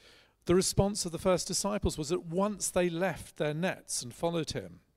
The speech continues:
A bit later on that evening, after sunset, the people brought to Jesus all the sick and demon-possessed. The whole town gathered at his door.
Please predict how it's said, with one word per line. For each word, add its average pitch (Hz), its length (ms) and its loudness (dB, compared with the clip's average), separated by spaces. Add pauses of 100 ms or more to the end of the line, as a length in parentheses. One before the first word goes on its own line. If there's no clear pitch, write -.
(580)
A - 40 -18
bit - 140 4
later 170 300 0
on 165 100 2
that 147 220 2
evening, 175 460 2
after 151 300 0
sunset, 185 540 -2
the - 80 -8
people 180 300 4
brought 170 320 6
to 180 100 -6
Jesus 170 440 -2 (120)
all 202 380 8
the 180 100 2
sick - 360 0
and 139 120 -2
demon-possessed. 143 920 0 (600)
The 156 120 2
whole 208 420 2
town 185 640 -2
gathered 180 420 2
at 127 100 -4
his 143 200 -4
door. 170 580 4